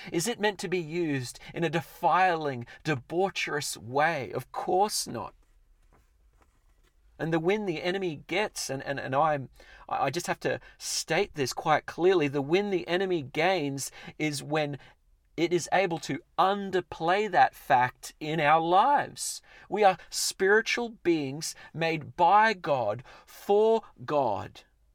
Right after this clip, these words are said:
You see, we go a deep step further. As I've already said, we live by the Spirit of God and go to war against spiritual forces. But when the enemy underplays these facts, we tend to treat that which is holy,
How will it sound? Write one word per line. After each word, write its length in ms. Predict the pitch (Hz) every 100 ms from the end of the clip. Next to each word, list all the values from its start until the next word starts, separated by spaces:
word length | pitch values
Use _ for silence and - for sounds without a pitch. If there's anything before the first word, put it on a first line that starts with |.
| _ _ _ _ _ _ _ _ -
You 80 | 165
see, 80 |
we 100 | 202
go 140 | 202 185
a 60 |
deep 280 | 151 156 - 143
step 300 | - 156 -
further. 440 | - 165 226 247
As 120 | 147 151
I've 120 | 143
already 320 | 147 147 139
said, 300 | - 226 214
we 140 | 165
live 320 | 151 156 147 - _
by 260 | 156 160 247
the 120 | 269
Spirit 440 | - - 156 143 131
of 160 | 127 -
God 260 | 104 131 165
and 140 | 165 - - 131
go 180 | 180 185
to 160 | -
war 540 | 143 139 185 240 185 -
against 640 | 139 - 190 240 226 -
spiritual 540 | - 170 165 160 143 131
forces. 680 | - 185 285 - 151 139 - - -
But 140 | 175
when 120 | 180
the 140 | 156 160
enemy 280 | 240 262
underplays 800 | 185 180 - - 175 214 294 226
these 320 | 185 180 151 -
facts, 540 | - 277 233 - - - -
we 200 | 170 202
tend 420 | - - 185 170 180
to 180 | 233
treat 460 | 226 - 160 160 - - - _ _
that 240 | 123 165 -
which 200 | 190 -
is 160 | 233 -
holy, 640 | 160 135 139 147 226